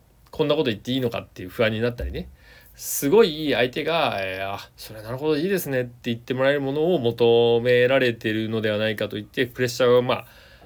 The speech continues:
あ、それこそまさに勝手にかけてるんですけど、まあ、それは伝え方が悪いとそうなるんですけど、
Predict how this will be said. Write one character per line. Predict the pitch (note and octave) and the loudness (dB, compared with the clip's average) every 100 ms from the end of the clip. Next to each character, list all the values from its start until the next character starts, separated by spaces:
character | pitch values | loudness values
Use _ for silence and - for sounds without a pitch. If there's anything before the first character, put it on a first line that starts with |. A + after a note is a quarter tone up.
| - | -8
あ、 | |
そ | D#3+ | -4
れ | G3 | -2
こ | |
そ | D3+ | 2
ま | C3+ | 2
さ | C3+ | 0
に | G#2 | -2
勝 | B2 | -4
手 | A#2 | -4
に | A2+ | -2
か | B2+ | -2
け | B2+ | -2
て | G#2 | -6
る | F#2+ | -8
ん | F#2+ | -16
で | |
す | - | -16
け | - | -6
ど、 | A3+ G3+ - | -2 -2 -2
ま | - | -4
あ、 | |
そ | - E3 | -2 -4
れ | |
は | - | 0
伝 | D3+ | 2
え | |
方 | C#3+ C#3 | 2 0
が | C3+ | 0
悪 | C#3 | 0
い | C3+ | -2
と | |
そ | - G#2+ | -6 -6
う | |
な | A2+ | -4
る | A2+ | -4
ん | F#2 | -8
で | F2+ | -16
す | - | -10
け | F3+ | -4
ど、 | B3 | -4